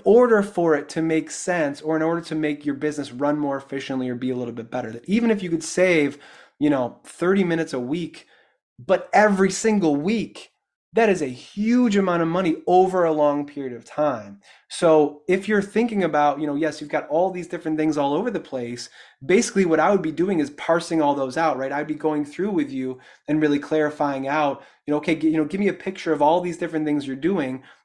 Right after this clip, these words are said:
And the, the whole point of that, first of all, is to see these pieces on the table and then be able to ascribe either a dollar amount that you're losing every single week because of the time you're, you're taking to do it,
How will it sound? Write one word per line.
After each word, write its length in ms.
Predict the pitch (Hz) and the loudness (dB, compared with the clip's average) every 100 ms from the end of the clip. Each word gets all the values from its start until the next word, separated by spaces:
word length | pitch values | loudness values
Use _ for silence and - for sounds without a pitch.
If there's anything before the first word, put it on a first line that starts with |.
| - | -2
And 220 | 175 160 | -2 -2
the, 60 | 175 | -6
the 240 | 165 165 | -4 0
whole 160 | 170 196 | 2 2
point 260 | - 233 233 | 2 2 4
of 80 | 160 | 2
that, 220 | 147 139 | 2 2
first 200 | 208 202 | -2 2
of 40 | |
all, 100 | 147 | 0
is 80 | 143 | 0
to 100 | 147 | -6
see 240 | - 208 | -8 -6
these 180 | 214 208 | -4 -4
pieces 380 | 202 196 196 160 | -4 -6 -2 -2
on 100 | 156 | -2
the 80 | 143 | -2
table 480 | 147 185 165 135 - - - | -2 -2 0 -2 -6 -18 -6
and 160 | 156 170 | -2 0
then 160 | 175 | 0
be 140 | 180 175 | 0 0
able 160 | 165 | 0
to 160 | 160 160 | -2 -2
ascribe 580 | 147 - - 156 160 156 | -4 -6 0 2 2 0
either 240 | 156 143 | -2 -4
a 60 | 127 | -6
dollar 400 | 127 131 147 170 | -4 -2 0 -2
amount 520 | 190 202 226 262 - - _ | -2 -2 -2 -4 -10 -20 _
that 100 | - | -4
you're 140 | 143 143 | -2 0
losing 420 | 143 160 165 160 | 2 2 2 0
every 200 | 147 156 | 0 -2
single 300 | 151 160 143 | -2 -2 -2
week 260 | 139 147 - | -2 -2 -6
because 240 | 143 139 | -8 -8
of 60 | 131 | -10
the 80 | |
time 320 | 127 135 139 151 | -10 -6 -2 0
you're, 180 | 156 | -2
you're 140 | 151 147 | -2 -4
taking 360 | 151 156 160 | 0 0 0
to 60 | 147 | -2
do 260 | 131 147 190 | 0 2 2
it, 160 | - | 0